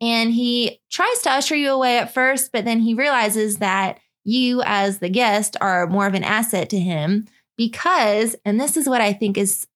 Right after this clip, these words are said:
hilarious about this ride, your hands give you access to the different parts of the collection. And that's why you have to hold your hands in the air.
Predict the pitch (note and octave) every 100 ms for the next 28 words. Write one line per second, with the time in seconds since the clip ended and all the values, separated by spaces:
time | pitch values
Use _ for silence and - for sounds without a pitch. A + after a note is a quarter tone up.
0 | G#3 G#3 G3 F#3 F#3 F#3 F3+ D#3+ D#3+ F3
1 | D3+ D3+ D3 F3+ - _ _ - - G3+
2 | G#3+ A3 - E4 D4+ G#3+ G3+ G3+ F#3+ A3
3 | A#3+ G#3+ G#3+ G#3 G#3 G#3 G#3 _ _ -
4 | G#3+ A#3 - - F#3+ F3+ F#3+ - - B3
5 | A3+ G3+ G3 G3+ G3+ F#3+ F#3+ - G3 F#3
6 | - - - - F3 E3+ F3 F3+ G3 -
7 | _ _ - G3+ G3+ G#3 G3 G3 - -
8 | - G3 - _ _ _ _ _ - G3
9 | G3+ G3+ F3 - - G#3+ G3+ B3+ G#3+ A3
10 | G#3+ A#3 A3+ B3 C#4 D#4+ E4 A#3+ F3+ -
11 | E3 - A3 G#3+